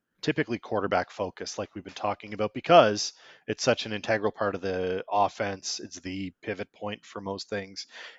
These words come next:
And usually they come with extreme hype out of college, running college systems, uh, as if it were the same as running an N F L system,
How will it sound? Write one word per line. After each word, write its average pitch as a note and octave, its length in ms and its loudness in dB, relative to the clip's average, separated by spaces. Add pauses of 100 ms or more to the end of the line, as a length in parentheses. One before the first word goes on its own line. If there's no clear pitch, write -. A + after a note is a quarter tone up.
And A2 160 -4
usually A#2+ 540 2
they G#2 180 4
come G#2 300 -4
with G2+ 240 -2 (580)
extreme C#3+ 720 0
hype A#2 400 2
out A2+ 220 0
of F#2+ 100 -10
college, G#2 640 2
running G#2 240 2
college G#2+ 420 0
systems, C3+ 680 -4 (460)
uh, G2+ 180 0
as A2 240 2
if A#2 200 0
it B2+ 80 0
were A2+ 100 0
the G2+ 120 0
same G#2 360 0
as G2 140 -4
running G2 260 -2
an G2 60 -6
N G2 140 -2
F - 140 -4
L G2 140 0
system, F#2+ 480 -6